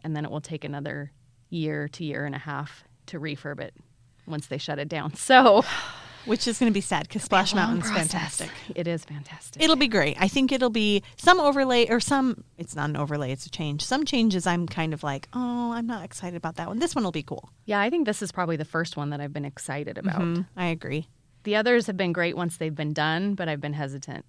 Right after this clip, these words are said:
Speaker 1: I'm not a
Speaker 2: Yes.
Speaker 1: big fan of change.
Speaker 2: Tower of
Speaker 1: But this one will
Speaker 2: Terror
Speaker 1: be
Speaker 2: into
Speaker 1: good.
Speaker 2: Guardians of the Galaxy was a
Speaker 1: Exactly.
Speaker 2: big one for me. I was ready to boycott.
Speaker 1: Exactly. California
Speaker 2: And
Speaker 1: Screaming into Incredicoaster. I remember being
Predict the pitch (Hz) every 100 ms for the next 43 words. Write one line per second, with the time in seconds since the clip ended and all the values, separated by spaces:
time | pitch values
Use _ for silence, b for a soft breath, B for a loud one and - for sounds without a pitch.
0 | - 175 147 170 156 147 143 131 131 -
1 | - 165 - 247 214 202 180 196 175 175
2 | 170 175 143 120 156 151 156 151 156 151
3 | 151 - 180 156 143 - 190 135 160 165
4 | 170 165 151 123 175 185 190 170 165 156
5 | 156 147 139 - 151 156 143 151 160 -
6 | 175 151 180 170 - 165 165 156 160 160
7 | 151 160 160 - 156 - 175 214 240 240
8 | 208 190 175